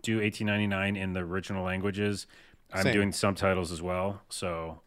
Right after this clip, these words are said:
Speaker 1: uh, that's what I'm doing. Yeah, so it's just a, a mystery. Kid goes missing.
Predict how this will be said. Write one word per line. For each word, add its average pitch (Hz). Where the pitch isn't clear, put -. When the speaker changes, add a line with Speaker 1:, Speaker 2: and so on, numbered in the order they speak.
Speaker 1:
uh, 80
that's 85
what 78
I'm 78
doing. 85
Yeah, 185
so 147
it's 123
just -
a, 107
a 101
mystery. 120
Kid 120
goes 110
missing. 104